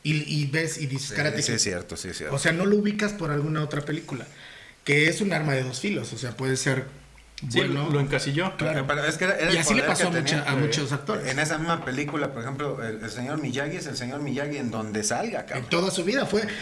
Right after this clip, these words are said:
Speaker 1: o sea, creo que
Speaker 2: Donde
Speaker 1: nadie
Speaker 2: salga.
Speaker 1: ya na-,
Speaker 3: Sí,
Speaker 1: después
Speaker 3: así
Speaker 1: de ahí
Speaker 3: es.
Speaker 1: nadie
Speaker 2: Sí.
Speaker 1: lo volvió a decir por su, por su nombre,
Speaker 2: Era,
Speaker 1: ya era
Speaker 2: era,
Speaker 1: señor
Speaker 2: era,
Speaker 1: Miyagi.
Speaker 2: era el poder de la, de la mercadotecnia, o tal vez el que no estaba la comunicación tan abierta, o tal vez, y digo solo,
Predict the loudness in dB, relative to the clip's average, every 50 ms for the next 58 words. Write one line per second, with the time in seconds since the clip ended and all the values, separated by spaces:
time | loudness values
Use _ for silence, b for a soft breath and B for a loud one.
0 | B B 0 2 2 4 4 2 2 2 2 2 2 2 2 2 2 2 2 2
1 | 2 2 0 0 -2 2 2 2 2 2 2 2 4 4 2 2 2 2 2 4
2 | 4 4 4 4 4 4 4 2 2 2 0 0 0 0 -2 -2 -2 -2 -2 -2
3 | -2 -2 -4 -4 -4 -4 -2 -2 -2 -2 -2 -2 -2 -2 0 2 2 4 4 4
4 | 2 2 2 2 2 2 2 2 2 2 2 0 0 0 -2 -2 -2 -2 -2 -2
5 | -4 -4 -4 -4 -2 -2 0 0 -2 -2 -2 -2 -4 -2 -2 -2 -2 -2 -4 -4
6 | -4 -6 -6 -8 -10 -14 -12 -8 -6 -4 -2 -2 -2 -2 -4 -6 -8 -8 -6 -6
7 | -6 -4 -4 -8 -10 -8 -8 -6 -4 -4 -4 -4 -6 -8 -8 -6 -6 -6 -6 -8
8 | -6 -6 -6 -6 -4 -4 -2 -2 -2 -4 -4 -6 -6 -6 -6 -4 -4 -4 -4 -4
9 | -4 -6 -6 -4 -2 -2 -2 -2 -4 -6 -8 -10 -10 -8 -8 -8 -4 -4 -4 -4
10 | -4 -6 -6 -6 -4 -4 -4 -2 -2 -4 -4 -4 -6 -8 -8 -8 B B B B
11 | B B B -8 -2 2 2 2 2 2 0 0 0 -2 -2 -2 0 0 2 2
12 | 0 0 0 -2 -4 -4 -4 -8